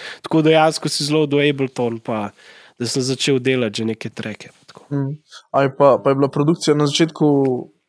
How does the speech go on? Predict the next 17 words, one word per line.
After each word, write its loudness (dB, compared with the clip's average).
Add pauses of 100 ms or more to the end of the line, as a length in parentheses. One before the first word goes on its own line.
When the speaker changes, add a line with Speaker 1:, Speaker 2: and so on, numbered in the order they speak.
(300)
Speaker 2:
sigurno 0
digitalna, -2
ne? -4 (180)
Speaker 1:
Ja, -2
itak, -6
Speaker 2:
Pol 4
si 2
Speaker 1:
wack -4
Speaker 2:
pa, 4
Speaker 1:
totalno. 6
Speaker 2:
pa, -2
pa -2
zdaj 0
pa 0
vem, 0
da 0
si, -2